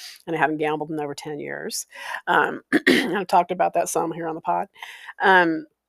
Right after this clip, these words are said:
I was hiding and gambling to avoid my mother's death because after Mom died, I didn't care if I lived anymore.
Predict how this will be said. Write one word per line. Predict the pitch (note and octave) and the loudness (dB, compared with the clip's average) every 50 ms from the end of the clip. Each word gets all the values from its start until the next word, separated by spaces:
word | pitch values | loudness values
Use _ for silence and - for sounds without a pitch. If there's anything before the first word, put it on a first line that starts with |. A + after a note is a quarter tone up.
| _ _ _ _ _ _ _ _ _ _ - | _ _ _ _ _ _ _ _ _ _ 4
I | A3 G#3 | 4 4
was | A#3 A#3 | 4 2
hiding | - - G#3+ G#3+ A3+ A3 G#3 | 0 2 2 2 2 -2 -4
and | G3 F#3+ | -6 -8
gambling | F3 F3 F3 F#3 G#3+ G3+ F#3 F3 E3+ E3+ | -8 -8 -8 -8 -8 -8 -8 -10 -10 -12
to | - - | -10 -12
avoid | E3+ E3+ F3 E3+ E3 E3+ | -10 -8 -8 -8 -8 -8
my | E3 | -8
mother's | E3 D#3+ D#3 F3+ D3 - | -8 -8 -10 -10 -12 -6
death | - D#3 D#3+ D#3+ - _ | -2 -2 -2 -2 -4 _
because | G3 - - F#3 F3+ | -10 -8 -6 -2 -2
after | E3 E3 - F3+ | -2 -4 -4 -6
Mom | F3 E3 E3+ E3+ | -4 -4 -4 -2
died, | E3 E3 E3 E3 | -2 -2 -2 -2
I | E3 | -4
didn't | D#3+ D#3+ D3+ E3+ - | -8 -10 -12 -12 -10
care | - D#3 D#3+ | -8 -8 -8
if | D3+ - | -4 -6
I | - | -6
lived | D#3+ E3 E3+ D#3+ D#3 D#3+ | -6 -4 -6 -6 -6 -8
anymore. | D#3 D3+ D3+ D3 D3+ D3+ D#3+ F#3+ G3+ | -8 -8 -8 -8 -8 -8 -10 -10 -12